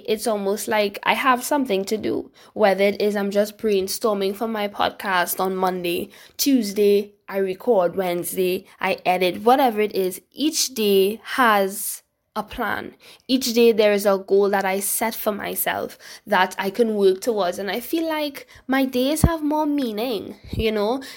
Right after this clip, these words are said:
especially because it's something that I love. It's something that I'm passionate about. It's things that I genuinely want to do.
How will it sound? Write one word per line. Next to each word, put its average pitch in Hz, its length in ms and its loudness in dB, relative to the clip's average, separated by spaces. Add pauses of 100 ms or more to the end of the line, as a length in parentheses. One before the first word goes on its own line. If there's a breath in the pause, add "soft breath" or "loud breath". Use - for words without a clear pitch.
especially 294 580 -2
because 277 800 -2 (220)
it's 262 180 -4
something 220 380 -2
that 220 140 2
I 214 160 4
love. 208 400 2
It's 208 140 -4
something 196 200 -4
that 190 160 -2
I'm 196 180 2
passionate 196 760 -2
about. 196 440 0 (320 loud breath)
It's 226 240 -2
things 262 400 2
that 220 200 -2
I 202 160 2
genuinely 190 760 0
want 185 500 0
to 226 100 0
do. 214 340 -2